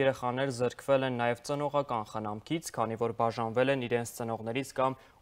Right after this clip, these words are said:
օրինական խնամակալներից, նշված է հայտարարության մեջ։ Base Metals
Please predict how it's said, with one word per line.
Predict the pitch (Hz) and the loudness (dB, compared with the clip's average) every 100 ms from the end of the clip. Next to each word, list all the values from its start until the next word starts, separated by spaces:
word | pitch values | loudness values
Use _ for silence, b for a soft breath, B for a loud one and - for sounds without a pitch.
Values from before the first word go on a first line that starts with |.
| 135 | 0
օրինական | 143 123 113 - 117 117 | 0 0 -4 -2 -4 -4
խնամակալներից, | - 139 123 113 113 117 117 123 127 - b _ | -4 -2 0 -2 2 2 2 0 -2 -6 b _
նշված | 123 - 120 113 | -12 2 2 4
է | 123 113 - - | 2 0 -8 -2
հայտարարության | 127 - 117 113 104 - 107 104 | -2 2 0 0 -4 -4 -2 -4
մեջ։ | 104 - - _ _ _ _ _ _ _ _ _ _ _ _ _ B B B B - | -6 -8 -14 _ _ _ _ _ _ _ _ _ _ _ _ _ B B B B 6
Base | 196 180 | 8 10
Metals | 196 196 196 | 8 8 8